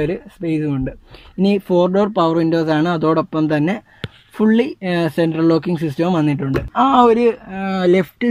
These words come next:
സൈഡിലെ എ സി വെന്റിന് തൊട്ട് തറയിലായിട്ട് തന്നെ നമുക്കൊരു ഐറ്റം കാണാം. അതായത് നമ്മളിപ്പം എന്താ പറയുക, ആ, soft drinks ഒക്കെ കുടിക്കുകയാണ്, അല്ലെങ്കിൽ ക-, ക്യാനും അതേപോലെ തന്നെ കപ്പൊക്കെ വെക്കാനായിട്ടൊരു cup ഹോൾഡറും ദാണ്ട് ഇവിടെ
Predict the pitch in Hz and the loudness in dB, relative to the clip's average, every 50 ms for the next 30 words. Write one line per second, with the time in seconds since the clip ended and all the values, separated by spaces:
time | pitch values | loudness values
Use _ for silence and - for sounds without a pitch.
0 | 202 196 180 170 160 156 156 160 170 170 - - 165 165 170 160 151 170 185 175 | 2 4 2 2 2 0 2 2 0 0 -2 -4 -4 -2 -2 -2 -2 -2 -2 -2
1 | 180 180 180 180 185 185 185 180 175 - - 220 190 185 165 165 165 165 165 160 | -2 -2 -2 -4 -4 -4 -4 -6 -6 -2 -2 0 0 2 2 2 2 2 2 0
2 | 156 - 156 151 147 147 147 147 151 147 131 151 151 156 - - 180 190 190 - | 0 0 0 2 2 2 2 2 0 0 0 -2 -2 -4 -2 -2 0 0 2 2
3 | 196 170 156 151 147 139 139 - - - - 214 220 220 214 214 202 208 214 202 | 0 0 0 -4 -4 -8 -10 -14 -14 -10 -6 -2 0 0 2 2 0 0 0 2
4 | 196 196 190 190 180 196 180 175 180 165 - _ - - - - - - - _ | 2 2 2 0 0 -2 -2 -4 -4 -6 -10 _ -20 -20 -20 -20 -20 -20 -20 _
5 | _ - 180 185 180 175 165 160 156 151 151 147 143 143 143 147 139 - - _ | _ -6 -2 0 0 2 2 2 0 0 0 -2 -2 -2 -4 -6 -8 -10 -14 _
6 | _ - - 143 147 147 143 - - 185 180 180 165 - - 208 185 196 196 175 | _ -16 -12 -8 -6 -6 -6 -4 -2 -2 -2 -2 -2 -4 -6 -4 -2 -2 -2 -2
7 | 190 165 170 165 160 160 156 160 143 151 156 151 151 151 151 147 147 156 156 - | -2 -2 -2 -2 -2 -2 -2 -2 0 0 0 0 0 0 0 0 0 0 0 -2
8 | 160 160 147 - - 180 165 156 156 160 170 175 180 170 160 156 165 165 165 165 | -4 -8 -8 -6 -6 -4 -4 -2 -2 -2 -4 -4 -6 -6 -4 -4 -2 -2 0 0
9 | 156 151 151 147 147 147 143 - - - 151 143 - - 170 156 175 156 151 143 | 0 0 0 0 0 -2 -4 -6 -8 -8 -8 -8 -6 -6 -8 -4 -4 -4 -4 -4
10 | - 156 147 147 147 147 143 147 147 170 208 247 - - - - - - - - | -4 -4 -4 -4 -2 -4 -4 -4 -2 -4 -4 -6 -8 -16 -20 -20 -20 -12 -4 -4
11 | 190 180 - - 214 196 165 160 160 202 214 - - - 196 185 175 165 160 156 | -4 -2 0 0 2 2 2 2 2 0 -2 -4 -8 -8 -6 -4 -2 0 0 0
12 | 160 | 0